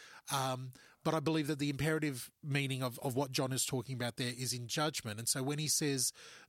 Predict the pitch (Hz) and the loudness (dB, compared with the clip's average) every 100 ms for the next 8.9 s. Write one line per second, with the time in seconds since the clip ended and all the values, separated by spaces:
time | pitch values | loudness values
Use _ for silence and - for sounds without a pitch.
0 | - 180 143 131 - 165 151 143 147 139 | -14 -4 -2 0 -2 -2 -2 -2 -2 0
1 | 156 147 - 170 143 117 143 175 160 147 | 0 -2 -4 -2 -2 0 2 2 2 2
2 | - - 147 139 151 135 117 202 - 147 | 2 -2 0 2 2 2 2 2 2 0
3 | 113 107 143 - - - 127 151 139 - | -2 -4 -8 -12 -20 -12 -2 2 2 2
4 | 143 135 - 165 147 139 127 - - 135 | 0 0 0 0 2 2 0 -4 -2 0
5 | 113 120 135 151 180 110 110 175 - - | 0 -2 0 2 2 2 0 2 0 -2
6 | - - - _ _ - 170 143 123 135 | -20 -20 -20 _ _ -4 0 2 2 0
7 | 165 151 151 160 147 120 156 151 147 123 | 2 2 4 2 2 2 4 2 0 0
8 | 180 185 170 175 175 - 208 285 214 | 0 2 2 2 2 2 2 0 -2